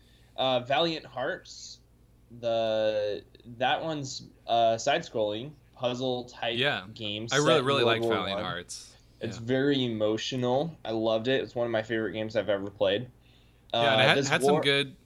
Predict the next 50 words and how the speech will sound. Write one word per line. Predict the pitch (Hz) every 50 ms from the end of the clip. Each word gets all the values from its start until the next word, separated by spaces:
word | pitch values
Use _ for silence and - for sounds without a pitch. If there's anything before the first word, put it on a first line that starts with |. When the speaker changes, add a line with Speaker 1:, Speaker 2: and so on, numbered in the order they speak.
| - - -
Speaker 2:
good | - 127 113 -
puzzle | 117 117 104 107 98 95
elements | 92 90 92 90 90 90 87 85 - -
in | 90 87
there | 85 87 87
too, | - - 101 92 85 87
which | 87 - -
was | 92 -
pretty | - - 92 90 -
cool. | - 92 90 - - -
Speaker 1:
Definitely, | 143 123 120 - 117 104 95 - - -
definitely. | 120 113 - 113 101 92 - - - - - - -
This | 143 143 147 -
War | 135 143 170 196 190 170
of | 135 123
Mine, | 120 110 110 117 131 143
which | 135 127 123 127
actually | 147 143 147 - 165 156 147
is | 135 127 117
dealing | 113 123 127 127 127 123 123
with | 120 117 113 -
a | 113
person | - - 131 127 127 - 131 123 117
who | 120 117 113 110
is | 110 104 104
involved | 113 110 110 107 104 107 107 107 -
in, | 110 101 101 - - 123
who's | 123 123 113 110
in | 113 110 110
a | 107 104
war-torn | 98 101 110 113 113 110 110 - - - 113 104 101 95
country, | - - - 151 147 143 139 - 135 117 110 110
and | 107 104
he's | 107 110 104 98 -
trying | - 123 113 104 104 101
to | 104
find | - - 104 98 98 98
ways | 95 92 92 - - -
to | 95 92
survive. | - 98 95 92 101 104 101 95 92 90 98
And | 104 101 101
so | - 110 101 101
it | 92
doesn't | 113 113 104 113 107 - 95
really | 107 107 107 107 113 113 113 113 107 107 104 101 101
involve | 101 101 92 104 95 92 90 90 -
fighting. | 107 98 101 98 95 92 92
There's | 92 87 90 -
not | 101 92 95 92 85 - -
combat. | - - 113 104 104 104 104 98 98 - - -